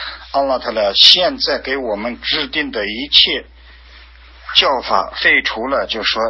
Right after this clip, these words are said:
Tawrat 和 Injil、Zabur 里边所提到的一切的这个法律就无效了。啊，因为这个可以说这个《古兰经》是终结版、最后的版本。那么也就是安拉最后下降的这个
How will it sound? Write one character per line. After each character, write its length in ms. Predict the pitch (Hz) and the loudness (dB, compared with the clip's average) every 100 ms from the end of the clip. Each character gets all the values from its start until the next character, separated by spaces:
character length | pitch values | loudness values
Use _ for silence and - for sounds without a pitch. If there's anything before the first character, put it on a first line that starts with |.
| - | -2
Tawrat 560 | - 107 131 139 - - | -2 4 4 4 0 -2
和 160 | 120 | -4
Injil、 500 | 117 117 104 135 117 | -4 -6 -4 -4 -4
Zabur 400 | 98 101 131 135 | -2 -4 -2 -6
里 100 | 117 | -6
边 160 | 98 98 | -4 -4
所 180 | - 95 | -2 -2
提 240 | - 113 | -2 -2
到 160 | 120 120 | -2 -2
的 300 | 107 92 - - - - - | -2 -4 -6 -20 -20 -20 -12
一 200 | 110 127 | -6 -2
切 200 | 135 156 | 2 2
的 140 | 120 98 | 0 -2
这 140 | 95 | -4
个 100 | - | -6
法 260 | - 98 92 | -2 0 0
律 260 | 107 92 - | -2 -6 -4
就 180 | - 87 | -2 -2
无 140 | 87 | -2
效 180 | - 110 | 0 0
了。 180 | 87 - - - - | -2 -10 -20 -20 -4
啊， 180 | 101 87 | 0 2
因 160 | 92 | 0
为 80 | 101 | -4
这 140 | - 101 | -4 -4
个 80 | 98 92 - - - - - | -6 -6 -10 -14 -14 -14 -4
可 200 | - 156 | -2 0
以 80 | 127 | -2
说 240 | - 120 | -2 -2
这 100 | 110 | -4
个 120 | 101 | -8
《古 160 | - 98 | -8 -4
兰 180 | 117 135 | -4 -2
经》 240 | 135 139 | -4 -2
是 220 | - 98 | -4 -4
终 240 | - 143 151 | -6 -8 -4
结 160 | 120 | -4
版、 160 | - - - - | -4 -6 -16 -12
最 260 | - 156 117 | -6 -4 -4
后 240 | - 131 | -6 -8
的 220 | 101 85 - - | -6 -8 -10 -14
版 200 | - 104 | -2 0
本。 160 | 101 - - - - - - - - | 0 -8 -12 -20 -20 -20 -20 -20 -14
那 120 | - 110 | -6 0
么 100 | 104 | 0
也 100 | 98 | 0
就 60 | |
是 80 | - | -2
安 160 | 139 131 | 0 0
拉 100 | 123 | -2
最 200 | 151 123 | -2 -4
后 180 | 135 | 0
下 260 | - 147 110 | 2 2 2
降 220 | - 107 | 0 -4
的 80 | 92 | -4
这 160 | - | -4
个 120 | 85 | -6